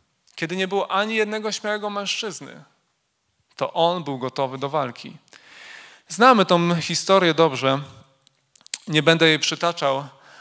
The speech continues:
ale widzicie, sam Saul zwątpił, jak go zobaczył. Widział serce gorące, ale mówi: „Przecież ty jesteś chłopcem”, a Goliat wojownikiem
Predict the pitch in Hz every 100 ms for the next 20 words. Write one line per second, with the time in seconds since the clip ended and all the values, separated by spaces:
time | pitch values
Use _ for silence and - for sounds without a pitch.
0 | - - 156 160 160 151 - _ _ _
1 | _ _ _ 151 170 208 208 185 165 -
2 | - _ _ _ _ _ _ _ _ _
3 | _ - - 147 143 - 175 170 151 127
4 | 135 147 135 127 123 117 123 120 117 -
5 | 135 139 - - - - - _ _ -
6 | _ _ 165 156 135 131 - - 190 214
7 | - 226 233 226 196 - 135 143 - _
8 | _ _ _ _ _ _ 151 165 165 170
9 | - _ _ _ 156 156 - 165 180 -
10 | 185 - 196 - 240 - 139 139 _ _
11 | _ _ _ _ _ 156 147 151 160 170
12 | - _ _ - 139 180 175 165 220 -
13 | 147 139